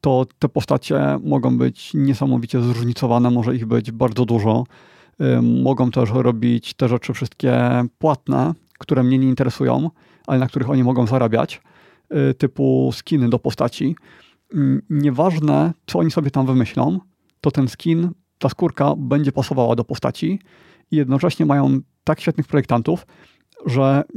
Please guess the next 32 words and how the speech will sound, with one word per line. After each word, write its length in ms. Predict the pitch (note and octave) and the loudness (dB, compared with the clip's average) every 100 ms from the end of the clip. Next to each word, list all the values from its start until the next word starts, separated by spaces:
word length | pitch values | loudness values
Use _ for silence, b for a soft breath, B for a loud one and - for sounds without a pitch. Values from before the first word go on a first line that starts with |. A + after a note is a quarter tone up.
| - | -8
nieważne 400 | F#3 C#3 F3 E3+ | -2 0 2 0
w 20 | D3+ | 0
jakiej 220 | - C#3+ | -2 -4
skórce 380 | - C#3+ - C#3+ | -2 -4 -2 -4
postać 340 | C3 C3 A2+ | -4 -2 0
jest, 320 | C3+ F3+ - - b _ | 0 0 -4 -20 b _
to 160 | D3+ - | -4 0
od 140 | E3 C#3 | 0 2
razu 380 | D#3 D#3+ D#3 | 2 2 2
na 100 | D3+ | 0
pierwszy 240 | C3 D#3 - | 0 -2 -2
rzut 120 | C3+ | -4
oka 340 | D#3 - C3+ - | -4 -2 -2 -2
wiadomo, 600 | C3 B2+ B2+ A#2+ A#2+ - - | -2 0 2 2 0 -2 -10
która 280 | - - B2 | -6 0 0
to 80 | C3+ | 0
jest 120 | C3+ | -2
postać. 420 | - C#3 F#2 - - | -2 -6 -6 -12 -2
Mimo 200 | C#3+ C3+ | 2 2
że 100 | B2 | 0
ich 60 | C3 | -2
w 40 | |
tej 100 | C#3+ | -4
chwili 160 | - B2+ | -4 -4
jest 80 | C3 | 0
tam, 100 | C3 | 0
nie 80 | |
wiem, 100 | A#2 | 0
z 40 | - | -2
trzydzieści 360 | - B2+ - | -4 -6 -2
albo 180 | C#3 C3 | -4 -2
ile, 220 | C#3+ D3 | 0 0